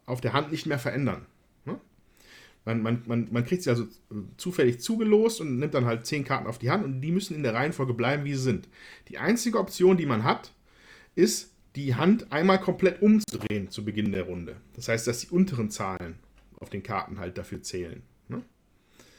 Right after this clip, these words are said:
Ähm, mehr darfst du allerdings nicht ändern. So, dann kommt dieses mit dem Überbieten. Irgendwann kommt man an den Punkt, dass man nicht mehr überbieten kann.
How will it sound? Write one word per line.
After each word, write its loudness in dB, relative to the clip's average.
Ähm, 2
mehr 4
darfst 6
du 6
allerdings 0
nicht -6
ändern. -6
So, -16
dann 0
kommt 0
dieses -2
mit -4
dem -2
Überbieten. -2
Irgendwann 4
kommt 0
man 2
an 4
den -2
Punkt, 4
dass -2
man 2
nicht -4
mehr 2
überbieten -2
kann. 0